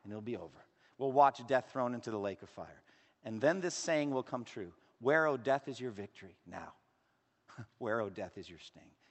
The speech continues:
You are dead." And Jesus has done that. Now he explains in verse fifty-six where death got its existence and power. "The sting of death is sin, and the power of sin is the law. Sin entered the world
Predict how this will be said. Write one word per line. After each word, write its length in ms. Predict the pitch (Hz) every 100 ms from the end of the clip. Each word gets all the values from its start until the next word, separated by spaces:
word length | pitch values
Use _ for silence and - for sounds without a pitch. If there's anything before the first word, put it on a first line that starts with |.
| -
You 340 | 110 147 143
are 200 | 110 92 82 78
dead." 360 | - 82 82 - _ _ _ _ _ _ _ _ _ _ _ -
And 140 | 90
Jesus 440 | 87 139 143 117 -
has 140 | 101
done 260 | 98 98 92
that. 180 | 80 - _
Now 140 | 147 151
he 100 | 156
explains 720 | - - 185 196 151 113 110
in 140 | 120
verse 180 | 120 131
fifty-six 640 | - 151 160 - 160 -
where 260 | 123 139 151
death 300 | 131 143 -
got 180 | 143 139
its 160 | 127
existence 500 | 139 113 143 - 143
and 120 | 139 135
power. 320 | 175 135 85 - -
"The 80 | 131
sting 320 | - 180 175
of 100 | 160
death 240 | 131 170 156
is 80 |
sin, 340 | - - 202 202
and 100 | 160
the 40 |
power 400 | - 185 185 180
of 80 | 156
sin 240 | - 185
is 100 | 165
the 120 | 120 127
law. 480 | 143 180 104 - - _ _ _ _ _ _
Sin 380 | - - 202 190
entered 340 | 190 190 180
the 80 | 151
world 600 | 143 202 196 139 107 -